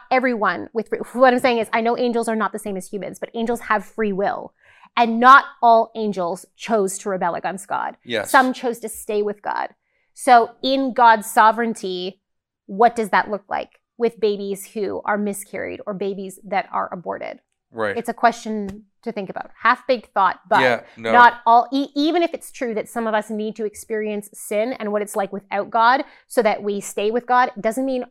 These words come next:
Speaker 1: all of us have to.
Speaker 2: Right.
Speaker 1: So it's at least
Speaker 2: No,
Speaker 1: a theory.
Speaker 2: it, it's a, it's a good one.
Speaker 1: That's,
Speaker 2: Um,
Speaker 1: that's all I got.
Speaker 2: Yeah, I
Speaker 1: for that.
Speaker 2: think that, um, yeah, when it comes down to it,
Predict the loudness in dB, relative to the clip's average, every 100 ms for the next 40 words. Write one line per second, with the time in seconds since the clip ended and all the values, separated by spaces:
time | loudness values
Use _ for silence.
0 | _ -4 -2 -2 -8 -14 -20 _ -20 -20
1 | _ _ -8 -8 -8 _ _ _ _ -20
2 | _ -6 -4 -4 -4 -4 -2 2 2 4
3 | 0 0 -4 -4 -8 -8 -6 -4 -4 -8
4 | _ _ -10 -2 2 2 2 0 2 2
5 | 0 -2 -10 _ _ _ 0 0 -2 -4
6 | 0 2 0 2 2 2 0 -6 _ _
7 | _ _ _ _ _ _ _ _ _ -8
8 | -4 -2 -4 -2 -2 0 -2 -2 -4 -6
9 | -6 -8